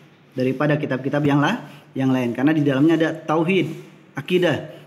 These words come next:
syariah, akhlak, ibadah, muamalah, sejarah, wa'ad atau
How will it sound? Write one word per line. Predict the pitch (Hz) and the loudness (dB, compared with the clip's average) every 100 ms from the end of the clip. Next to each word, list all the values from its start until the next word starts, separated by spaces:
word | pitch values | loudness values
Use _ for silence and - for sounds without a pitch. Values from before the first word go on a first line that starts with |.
| - - | -20 -6
syariah, | 170 165 170 147 113 - - - | -2 0 0 -2 -4 -10 -20 -6
akhlak, | 156 151 156 139 - - 143 | -4 -2 -2 -4 -6 -6 -4
ibadah, | 135 156 147 120 131 | 0 2 0 -2 0
muamalah, | 139 143 156 156 147 127 | 2 4 4 4 2 -2
sejarah, | - 131 156 160 123 - - - | -6 -2 0 0 -2 -6 -18 -14
wa'ad | 131 147 - 175 - - | -4 -2 0 -2 -4 -8
atau | 143 | -6